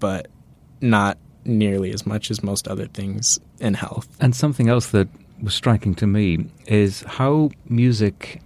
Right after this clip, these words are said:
Speaker 2: allows people who are unable to speak or perhaps have very little ability to speak can still express themselves in a very outgoing sort of way. I, I, and, and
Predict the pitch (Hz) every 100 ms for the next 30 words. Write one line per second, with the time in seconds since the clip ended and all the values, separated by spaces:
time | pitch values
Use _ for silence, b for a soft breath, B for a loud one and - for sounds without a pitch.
0 | - 107 110 127 123 - 117 117 104 120
1 | 113 104 104 - 117 120 113 - - 110
2 | 78 - - - 101 90 - 92 101 -
3 | 90 92 87 107 - - 104 110 98 120
4 | 120 85 82 85 80 - - 82 - -
5 | - B B B B - 113 - 135 120
6 | - - 143 120 87 78 - - 80 -
7 | 101 98 98 117 120 117 104 98 87 -
8 | B B B B B - - - 110 107
9 | - 120 110 101 90 82 104 92 87 98
10 | 98 80 76 82 60 - - - 135 -
11 | 127 131 123